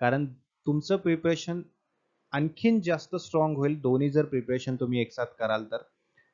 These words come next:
जर तुम्ही पेपर टू जॉईन कराल, तर त्या पूर्ण फीसमध्ये तुम्हाला पेपर वन पण free of cost मिळणार आहे.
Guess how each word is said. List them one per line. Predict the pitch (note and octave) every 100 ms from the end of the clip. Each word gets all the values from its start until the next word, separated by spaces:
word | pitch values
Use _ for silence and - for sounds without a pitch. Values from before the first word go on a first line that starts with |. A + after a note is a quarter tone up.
| -
जर | C3+
तुम्ही | D3+ D#3
पेपर | D#3 C#3+ D#3
टू | D#3 - F3+ G3
जॉईन | E3+ E3+ E3
कराल, | D#3+ D#3 D3+ D3+
तर | D#3
त्या | D3+ D#3
पूर्ण | D#3 D3 D#3
फीसमध्ये | D#3 D3 C3+ C#3 C#3+
तुम्हाला | C#3+ C#3+
पेपर | - B2 - C3
वन | B2+ A#2+
पण | B2 B2+
free | B2+ A#2
of | A#2 - A2
cost | G#2+ -
मिळणार | G2+ G2 F#2
आहे. | F#2